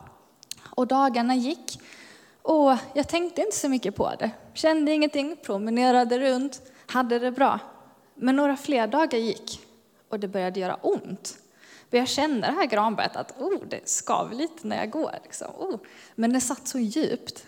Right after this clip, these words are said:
att jag inte kunde få ut den. Utan den bara satt där inne och skavde. Jag kunde inte göra någonting åt det. Ännu fler dagar gick och det började göra riktigt ont. "Usch", tänkte jag. Värst var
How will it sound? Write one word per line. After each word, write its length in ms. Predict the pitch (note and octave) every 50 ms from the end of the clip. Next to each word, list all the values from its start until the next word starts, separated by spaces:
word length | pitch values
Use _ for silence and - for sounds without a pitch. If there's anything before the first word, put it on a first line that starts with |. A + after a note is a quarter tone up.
| - -
att 180 | G#3 G3+ -
jag 180 | G#3+ G#3 G#3+ A3
inte 160 | A#3 A3+ G3+
kunde 200 | - G#3+ G3 F#3+
få 140 | - - -
ut 300 | - G#4 - - - -
den. 200 | - - - A3 - - - - - _ _ _
Utan 400 | - A#3+ - B3+ B3 B3 B3 A#3+ A#3+ -
den 160 | - B3 B3
bara 260 | B3+ B3+ A#3+ F3+ B2 G#3+
satt 300 | - - C4 A#3 - -
där 80 | A#3+
inne 280 | A#3 A#3+ A3 G3 - -
och 100 | - G#3+
skavde. 440 | - - - G3+ A3+ A#3+ G#3+ F#3 -
Jag 80 | G3+ -
kunde 180 | - A3 A3
inte 140 | A3+ A3+ -
göra 80 | G3 G3+
någonting 260 | G3 G3+ G3+ - A3+ -
åt 320 | F4 E4 - - - -
det. 120 | - - - - _ _ _ - - - - - - - - _ -
Ännu 320 | C4+ E4 F#4 E4+ B3+ B3+
fler 220 | B3+ - G#4 F#4+ C#4+
dagar 360 | A#3 B3 A#3+ A#3 A3 - -
gick 380 | F3+ - - - - - - - -
och 160 | - - A#3 A#3+
det 120 | C#4+ C#4+
började 300 | A#3 C#4+ C#4 C4 C4 B3+
göra 280 | C4 B3+ B3 B3 A#3+ A#3+
riktigt 480 | D#4 F#4 - - - - - D4 -
ont. 400 | A4+ G4 - - G#3+ - - - - - - - - _ _ _ - - _ _ - - -
"Usch", 260 | F#4 F4 - - - -
tänkte 340 | C4 B3 B3 A3+ A#3+ A#3+
jag. 120 | - C3 F#3+ - - - - - - - - -
Värst 460 | A#3 A#3+ C4+ C4+ - - - - -
var 340 | A3+ A#3+ A#3 G#3+ G#3+ -